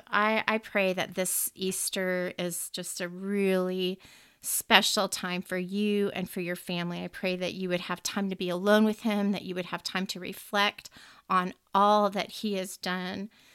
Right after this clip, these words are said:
personally for you, all that he has done for you, and what hope, uh, you have because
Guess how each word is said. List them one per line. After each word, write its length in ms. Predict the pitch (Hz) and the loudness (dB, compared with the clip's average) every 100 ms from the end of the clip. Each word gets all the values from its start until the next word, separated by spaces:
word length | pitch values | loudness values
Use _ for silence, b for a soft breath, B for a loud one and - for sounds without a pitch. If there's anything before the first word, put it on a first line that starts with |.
| b b b | b b b
personally 800 | - - 285 285 262 196 185 185 185 | 0 6 6 6 4 2 2 -2 -6
for 360 | - 233 254 | 0 4 6
you, 600 | 226 208 240 226 185 214 B B B B B 214 | 4 4 4 4 0 -6 B B B B B 0
all 200 | 226 226 | 2 2
that 160 | - | 0
he 140 | 208 202 | 0 -2
has 140 | 190 | -2
done 200 | 185 185 | -4 -4
for 180 | - 190 | -6 -8
you, 440 | 190 175 175 175 - | -8 -6 -6 -8 -6
and 240 | 196 190 | -4 -2
what 200 | 208 - | -2 -4
hope, 600 | - - 226 220 196 - - _ _ - | -6 -2 4 4 2 -4 -20 _ _ -20
uh, 180 | 202 214 | -16 -14
you 240 | 190 202 208 | -8 -4 -4
have 500 | - 180 175 - 208 _ b b b - | -4 -4 -4 -6 -10 _ b b b -4
because 800 | 208 - - 214 190 170 202 | -4 -2 2 4 4 0 -8